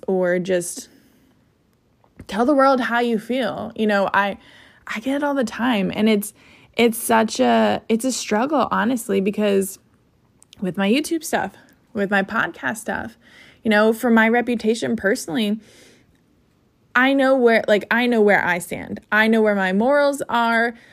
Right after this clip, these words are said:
However, I have my family. I have my husband.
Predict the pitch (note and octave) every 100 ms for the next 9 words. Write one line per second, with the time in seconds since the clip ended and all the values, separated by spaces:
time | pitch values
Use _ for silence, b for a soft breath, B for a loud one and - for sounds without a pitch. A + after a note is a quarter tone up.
0 | B B _ - G#3+ G#3 A3+ C4 A3+ F3+
1 | F#3 A#3+ C4 b b b b b b b
2 | - F3+ F3+ F#3 F#3+ F#3+ G3+ C4 - -
3 | G3 - F3+ F3+ F#3 F#3+ F#3+ F#3 C4 A3+
4 | F3 - G3+